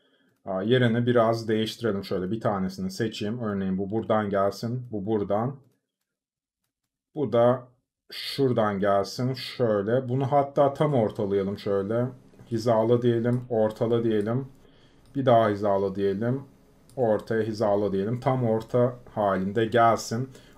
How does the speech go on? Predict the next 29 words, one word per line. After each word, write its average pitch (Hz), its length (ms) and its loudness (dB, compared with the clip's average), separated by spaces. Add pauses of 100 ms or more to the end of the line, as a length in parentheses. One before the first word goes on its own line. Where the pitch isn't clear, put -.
Amacımız 151 540 4
şu. 147 300 0
Slayta 127 480 2
başladığımız 131 600 2
zaman 117 320 2
boş 120 300 4
bir 120 40 -4
sayfa 117 380 2
gözüksün. 117 600 -2
Daha 120 180 4
sonra 110 400 -4
yön 113 280 -2
tuşlarına 107 420 -4
bastığımız 107 440 -2
zaman 98 180 -6
haftalık, 104 540 -4
aylık 101 360 -4
ve 117 100 -4
çeyreklik 117 600 -2
gelsin. 113 520 -2 (360)
Örneğin 127 600 2
F 123 340 4
beş 151 200 2
ile 98 220 0
basıyoruz. 107 440 -2
F 113 240 -2
beş 127 260 2
dediğim 131 240 0
zaman 117 400 0